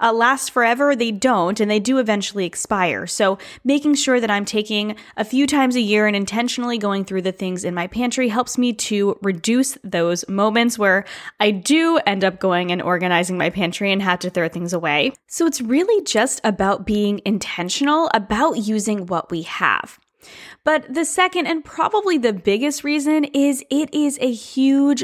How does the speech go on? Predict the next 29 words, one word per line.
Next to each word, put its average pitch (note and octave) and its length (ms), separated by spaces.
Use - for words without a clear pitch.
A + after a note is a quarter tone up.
money A3 480
saver E3+ 500
when C#4 500
I A3+ 120
am G3+ 260
intentionally C4 720
using G3 480
what's F#3+ 280
in B3 100
my C#4 160
pantry, F#3 640
and C#4 160
not A4+ 200
just F#4+ 200
a C#4+ 60
quick - 260
glance G#3 420
like G#3 160
I G3 120
do G3+ 200
week G3 240
to - 140
week E3 320
when G#3 140
I F3+ 140
create F3+ 440
my B3 160
meal C#4 220
plan, E4+ 400